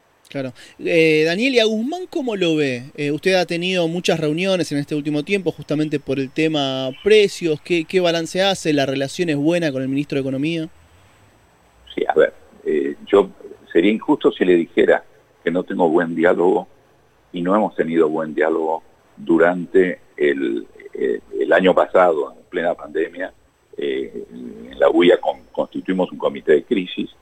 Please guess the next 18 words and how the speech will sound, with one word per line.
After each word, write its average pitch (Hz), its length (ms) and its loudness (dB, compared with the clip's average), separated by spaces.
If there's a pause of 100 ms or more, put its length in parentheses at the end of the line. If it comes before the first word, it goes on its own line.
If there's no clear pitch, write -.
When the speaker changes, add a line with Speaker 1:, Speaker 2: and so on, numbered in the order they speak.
(480)
Speaker 2:
El 73 180 2
relacionamiento 85 720 2
con 80 100 0
el 73 60 -6
ministro 80 400 2
de 73 60 0
Desarrollo 80 400 2
Productivo, 69 640 -4 (280)
con 95 160 0
el 92 80 -2
ministro 82 360 0
de 73 40 4
Trabajo, 69 580 0 (260)
con 117 200 2
el 107 80 -4
ministro 92 380 -2
de 71 60 -2
Transporte - 680 -4